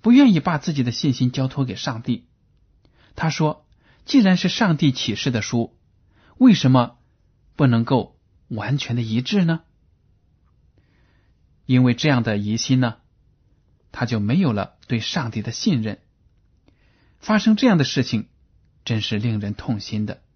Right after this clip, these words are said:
那么我们如何去看待圣经中的错误呢？也许你平时呢，根本就没有注意到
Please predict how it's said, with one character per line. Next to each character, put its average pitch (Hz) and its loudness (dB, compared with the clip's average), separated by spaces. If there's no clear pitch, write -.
那 131 2
么 127 4
我 110 0
们 117 -2
如 127 -2
何 127 -4
去 117 -6
看 127 -4
待 117 -6
圣 123 -2
经 120 -2
中 117 -2
的 110 -6
错 151 -6
误 120 -2
呢？ 127 -4
也 131 2
许 127 2
你 110 2
平 127 0
时 123 -2
呢， 117 0
根 196 0
本 131 0
就 131 0
没 117 4
有 135 0
注 170 -2
意 123 4
到 113 -4